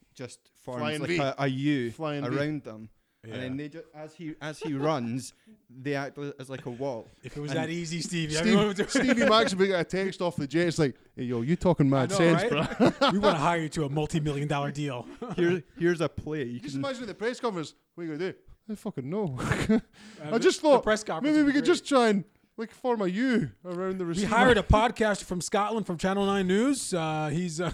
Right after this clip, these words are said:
Speaker 3: <laughs>
Speaker 1: He doesn't know how, uh, football works, but he's got a game of plays
Speaker 2: Yeah.
Speaker 1: for us for a low,
Speaker 2: We
Speaker 1: low
Speaker 2: just
Speaker 1: price
Speaker 2: love
Speaker 1: of
Speaker 2: his
Speaker 1: two million dollars.
Speaker 2: enthusiasm. We absolutely love his enthusiasm. <laughs> I would love that shit. Um, and, uh, y-, your boys' Hearts picked up a big old win.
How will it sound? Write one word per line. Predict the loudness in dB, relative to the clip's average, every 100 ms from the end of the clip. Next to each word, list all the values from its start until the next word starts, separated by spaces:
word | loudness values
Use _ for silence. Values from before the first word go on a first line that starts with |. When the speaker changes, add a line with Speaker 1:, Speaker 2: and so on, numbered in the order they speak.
| -4
Speaker 3:
<laughs> | -8
Speaker 1:
He | -8
doesn't | -2 0 0
know | -2
how, | 0 0 -2 -8 _ -4
uh, | -2 0 -2
football | -2 -4 0 0
works, | 2 0 -2 -10
but | -10
he's | -8
got | -4
a | -4 -6 _ -4
game | -2 -2
of | -4
plays | -6 -6 -6
Speaker 2:
Yeah. | -6
Speaker 1:
for | -8
us | -8
for | -6 -4
a |
low, | -2 -2
Speaker 2:
We | -2
Speaker 1:
low |
Speaker 2:
just | -2 0
Speaker 1:
price | 0
Speaker 2:
love | 0
Speaker 1:
of | 0
Speaker 2:
his |
Speaker 1:
two | 2 4
million | 4 2 2
dollars. | 2 0
Speaker 2:
enthusiasm. | -2
We | -2
absolutely | -2 -2 -4 -6 -6 -6
love | -4 -4
his | -4 -8
enthusiasm. | -8 -8 -8 -6 -8 -6 -8 -12 -20 -20 -20
<laughs> | _ _ _
I | -16 -14
would | -14
love | -16 -16 -18 -18
that | -20 -20
shit. | -20 -20 _ _ _ _ _ _ _
Um, | -20 -20 -20 -20 _ _ _ _ _ _ _ _
and, | -16
uh, | -12 -14 -14
y-, | -16
your | -8 -6
boys' | -4 -4
Hearts | -2 -4 -4 -8
picked | -12 -10
up | -10
a |
big | -10 -8 -2
old | -2 -2
win. | -4 -4